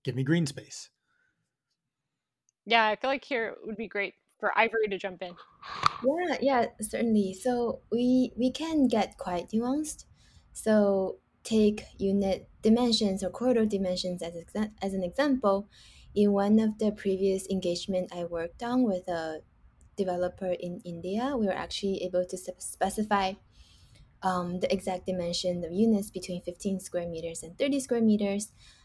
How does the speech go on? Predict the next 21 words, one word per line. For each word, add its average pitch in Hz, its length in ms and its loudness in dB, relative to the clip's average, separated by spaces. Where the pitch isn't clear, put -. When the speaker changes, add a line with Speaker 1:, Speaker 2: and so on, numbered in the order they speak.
Speaker 3:
and 185 120 -4
corridor 190 440 2
width 170 320 -6
to 170 260 -6
one 214 220 4
meter, 175 420 2
between 185 240 -6
one 185 160 -2
meter 170 200 -2
to 170 140 -16
one 160 160 -8
point - 200 -20
five 214 200 0
meters. - 440 -8
And 214 120 8
the 214 60 10
result, 226 540 4
um, 190 420 0
of 180 180 -4
our, 180 640 0
um, 175 420 -8